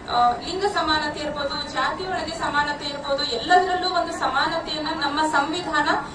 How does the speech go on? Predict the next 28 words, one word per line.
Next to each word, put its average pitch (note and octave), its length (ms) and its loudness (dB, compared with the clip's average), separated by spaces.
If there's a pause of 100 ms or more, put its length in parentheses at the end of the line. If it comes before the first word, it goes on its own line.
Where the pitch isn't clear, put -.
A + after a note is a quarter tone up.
(180)
ನಮಗೆ D#4 340 2
ಕೊಟ್ಟಿದೆ. C4+ 320 -2 (720)
ಹತ್ತೊಂಬತ್ತು E4 520 2
ನೂರ D#4 120 6
ಐವತ್ತು, D4+ 540 0
ಮತ್ತೊಮ್ಮೆ D#4 400 0
ಪುನರುಚ್ಚರಿಸುತ್ತೇನೆ, D4+ 920 -6
ಹತ್ತೊಂಬತ್ತು D4+ 600 -2
ನೂರ C#4 180 2
ಐವತ್ತು D#4+ 300 -4
ಜನವರಿ C#4+ 480 -6
ಇಪ್ಪತ್ತಾರಕ್ಕೆ D#4 760 -4
ನಾವು C#4 280 -6
ಗಣರಾಜ್ಯ C#4+ 560 -2 (580)
ಅಂತ - 180 -8
ಹೇಳಿ D4+ 280 0
ನಮ್ಮನ್ನ D4 300 0 (100)
ನಾವು D4 440 0 (300)
ಸಂವಿಧಾನವನ್ನ D4 720 -2 (100)
ಜಾರಿ B3 340 2
ಮಾಡಿದ C#4 400 -2
ನಂತರ E4 460 0 (1000)
ಗಣರಾಜ್ಯ E4+ 540 2
ಅಂತಂದ್ರೆ D4+ 580 -2
ತಮ್ಮೆಲ್ಲರಿಗೂ D4+ 720 -2
ಗೊತ್ತು, D4+ 220 2
ನಾಗರಿಕ D4+ 680 0
ಹಕ್ಕುಗಳನ್ನ D4+ 800 -2